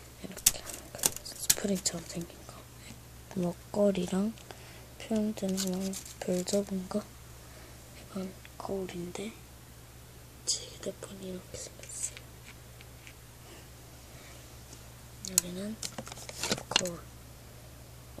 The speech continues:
얼굴 안 나온다. 거울, 이건 방과후에서 만든 거울이에요. 이건 목공펄도 있고, 물병도 있고, 스탠드가 있는데 이게 고장났어요.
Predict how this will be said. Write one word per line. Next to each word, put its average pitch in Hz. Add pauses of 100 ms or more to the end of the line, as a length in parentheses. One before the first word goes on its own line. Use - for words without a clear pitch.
얼굴 170
안 160
나온다. 160 (1040)
거울, 175 (1160)
이건 190
방과후에서 175
만든 160
거울이에요. - (1200)
이건 185
목공펄도 - (400)
있고, - (120)
물병도 190
있고, -
스탠드가 214
있는데 165
이게 170 (120)
고장났어요. 175